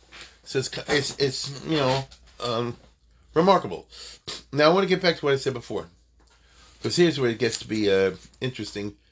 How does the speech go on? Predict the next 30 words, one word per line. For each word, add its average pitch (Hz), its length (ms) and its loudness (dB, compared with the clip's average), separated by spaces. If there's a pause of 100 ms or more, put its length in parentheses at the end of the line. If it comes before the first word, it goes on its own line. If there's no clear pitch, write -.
(440)
for, 95 420 -2 (140)
uh, 87 260 -4 (360)
history 123 320 -2
point 95 240 -4
of 85 60 -6
view. 80 140 -6 (1500)
Be 220 200 2
that 226 160 8
as 165 120 2
it 147 120 -4
may, 117 340 0 (560)
this 135 180 -6
person, 143 360 -2
Rabbi 110 200 2
Avo, 104 400 2
came 107 220 -8
along 98 280 -4 (320)
and 101 120 -10
said, 120 140 -2
"I'm 110 120 0
starting 143 340 2
something 123 340 -4
called 110 200 -6
Hashrat." 101 440 -6 (1300)
And 127 200 4
what 131 160 0
you're 131 80 -2
telling 226 320 -2
me 151 160 2
is 135 400 0